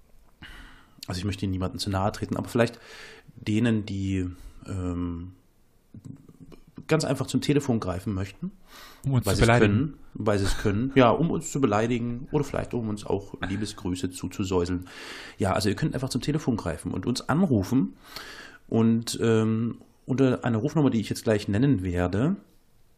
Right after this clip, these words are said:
Speaker 1: Und da geht ein Anrufbeantworter ran, äh, rund um die Uhr, vierundzwanzig Schrägstrich sieben, also immer. Und dann könnt ihr da,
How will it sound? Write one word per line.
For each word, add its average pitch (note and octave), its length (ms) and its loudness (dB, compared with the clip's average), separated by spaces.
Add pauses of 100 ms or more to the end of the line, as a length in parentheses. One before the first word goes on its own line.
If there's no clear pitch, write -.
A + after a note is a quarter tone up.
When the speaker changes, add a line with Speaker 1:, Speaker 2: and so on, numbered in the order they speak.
(120)
Speaker 1:
Und A2+ 380 2 (140)
da C3 180 6
geht - 280 -4
ein G#2 160 -2
Anrufbeantworter F#2 680 -2
ran, B2 380 -2 (200)
äh, - 140 -6
rund C3+ 260 2
um F3+ 100 2
die C#3+ 80 2
Uhr, G2 260 0
vierundzwanzig A2 560 -6
Schrägstrich - 420 -6
sieben, G2+ 380 -2
also - 220 -6
immer. G2+ 440 -2 (800)
Und F#2 200 -4
dann E2+ 140 -6
könnt B2+ 220 -2
ihr B2+ 60 0
da, G#2 420 0